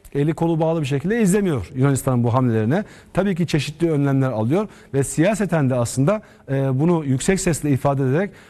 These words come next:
özellikle Mitsotakis'in son A B D seyahatinde söylemleri ve A B D ile giriştiği yeni eylemler, girişeceği yeni eylemler üzerinden, e, net bir eleştiri ve aslında, e, bir anlamda Mitsotakis'in şahsıyla köprülerin atılması anlamına gelecek bu süreci yaşıyoruz.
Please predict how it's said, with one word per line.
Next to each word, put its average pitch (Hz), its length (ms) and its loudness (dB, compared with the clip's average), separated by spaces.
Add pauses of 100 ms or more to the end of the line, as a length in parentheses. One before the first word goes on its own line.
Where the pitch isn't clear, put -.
(140)
özellikle 185 480 0
Mitsotakis'in 175 600 -2
son 214 300 0
A 170 180 2
B 170 120 2
D 175 100 2
seyahatinde 139 600 0 (240)
söylemleri 160 680 0
ve 185 60 -2
A 151 240 0
B 165 140 0
D 165 80 0
ile 160 140 -2
giriştiği 151 560 -2 (220)
yeni 139 220 2
eylemler, 139 640 0
girişeceği 131 440 2
yeni 139 140 0
eylemler 135 380 0
üzerinden, 123 440 0 (340)
e, 123 180 0
net 185 240 0
bir 151 80 2
eleştiri 143 560 0 (280)
ve 165 40 0
aslında, 165 640 0
e, 131 160 0
bir 185 80 2
anlamda 143 380 2
Mitsotakis'in 147 600 0
şahsıyla 165 920 0 (320)
köprülerin 156 600 0 (200)
atılması 147 640 0 (220)
anlamına 139 340 2
gelecek 147 300 0
bu 143 80 0
süreci 110 280 0
yaşıyoruz. - 460 -10